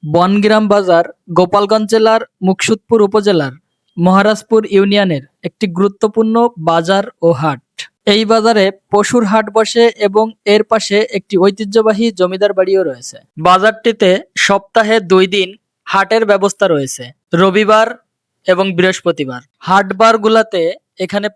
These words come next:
প্রচুর পরিমাণ ক্রেতা বিক্রেতার সমাগম হয় এবং হাটবারের দিনগুলাতে এখানে প্রচুর পরিমাণ দোকানপাটের সমাগম হয়।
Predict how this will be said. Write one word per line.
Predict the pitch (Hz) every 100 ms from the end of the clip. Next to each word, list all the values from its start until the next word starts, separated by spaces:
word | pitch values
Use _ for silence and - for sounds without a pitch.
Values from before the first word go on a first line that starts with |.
| _
প্রচুর | 240 233 262 262
পরিমাণ | 254 240 240 247 247 254
ক্রেতা | - 196 220
বিক্রেতার | 214 220 226 220 220
সমাগম | 208 190 175 165 160 127
হয় | 123 123 _ _ _ -
এবং | 175 185 175 233 _ -
হাটবারের | - 190 190 208 220 208
দিনগুলাতে | 180 202 202 208 208 180 170 - -
এখানে | 170 202 202 _
প্রচুর | 226 220 254 247
পরিমাণ | 240 233 202 170 226 - _ _ _ -
দোকানপাটের | 165 190 214 214 220 214 226
সমাগম | - 175 160 156 139
হয়। | 123